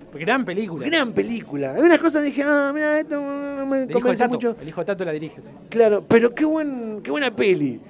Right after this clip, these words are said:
Speaker 2: Y me gustó
Speaker 1: La parte, la secuencia esa, la del partido de fútbol, de que no lo ves en vivo, que en realidad ya pasó.
Speaker 2: Es, es, es genial. Estoy escribiendo una novela que
Speaker 1: Todo
Speaker 2: tiene que
Speaker 1: eso
Speaker 2: ver
Speaker 1: está
Speaker 2: con el
Speaker 1: bueno.
Speaker 2: tiempo y ese pedacito me, me,
Speaker 1: Es
Speaker 2: me,
Speaker 1: increíble.
Speaker 2: me, me lo anoté porque es importante.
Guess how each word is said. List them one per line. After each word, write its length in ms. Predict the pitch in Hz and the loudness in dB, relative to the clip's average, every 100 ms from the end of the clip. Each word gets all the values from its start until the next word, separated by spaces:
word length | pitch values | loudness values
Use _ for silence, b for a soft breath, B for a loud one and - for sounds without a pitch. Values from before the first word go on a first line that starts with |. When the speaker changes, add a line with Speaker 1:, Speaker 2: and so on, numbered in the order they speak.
| B | B
Speaker 2:
Y 140 | 247 | 0
me 100 | 226 | 2
gustó 1080 | 254 233 311 311 294 269 233 214 196 180 170 160 156 151 151 | 4 2 2 0 2 2 2 2 0 0 -2 -6 -10 -14 -6
Speaker 1:
La 160 | 180 190 | -2 2
parte, 240 | 320 - | 0 2
la 80 | 202 | 2
secuencia 520 | 196 196 302 285 240 | 2 -2 -2 -2 0
esa, 200 | 240 214 | -2 0
la 120 | 180 165 | -2 -4
del 100 | 160 | -6
partido 340 | 160 170 240 | -8 -2 0
de 120 | 170 | 2
fútbol, 460 | 160 214 220 196 151 | 0 0 2 2 0
de 80 | 156 | -2
que 100 | 151 | -4
no 100 | 180 | -2
lo 120 | 185 | 0
ves 180 | 185 175 | 0 -4
en 120 | 156 | -8
vivo, 320 | 170 202 180 156 | -4 -2 0 -2
que 60 | |
en 60 | 147 | -6
realidad 260 | 156 147 180 | -4 -4 -4
ya 160 | 175 | -6
pasó. 420 | 165 - 170 175 294 | -8 -6 -2 4 6
Speaker 2:
Es, 220 | - - - | 6 4 -8
es, 260 | 240 - - | -10 -12 -8
es 120 | 269 | -8
genial. 360 | - 240 240 196 | -4 -4 0 2
Estoy 180 | - 285 | 8 8
escribiendo 360 | 277 247 277 | 8 2 2
una 120 | 240 | 4
novela 580 | 220 233 277 226 214 226 - B | 6 6 6 6 4 2 -4 B
que 80 | 320 | 0
Speaker 1:
Todo 60 | 294 | 2
Speaker 2:
tiene 180 | 247 240 | 4 6
que 60 | 220 | 8
Speaker 1:
eso 60 | |
Speaker 2:
ver 80 | 240 | 6
Speaker 1:
está 100 | 226 | 6
Speaker 2:
con 80 | 214 | 2
el 60 | |
Speaker 1:
bueno. 100 | 196 247 | 2 2
Speaker 2:
tiempo 340 | 294 262 196 B | 4 6 6 B
y 140 | 196 233 | -4 -2
ese 180 | 254 202 | 2 2
pedacito 560 | 190 175 165 247 240 | 2 -2 -2 0 2
me, 260 | 202 185 170 | 2 0 0
me, 120 | 165 | 0
Speaker 1:
Es 140 | 165 160 | 0 0
Speaker 2:
me, 80 | |
Speaker 1:
increíble. 460 | 165 160 160 156 151 | 0 0 -2 -4 -4
Speaker 2:
me, 60 | 156 | -2
me 60 | 151 | 2
lo 80 | |
anoté 360 | 160 175 180 254 | 2 2 0 0
porque 240 | 240 208 | 0 -2
es 120 | 233 247 | -4 -4
importante. 480 | 208 190 196 190 | -4 -2 0 0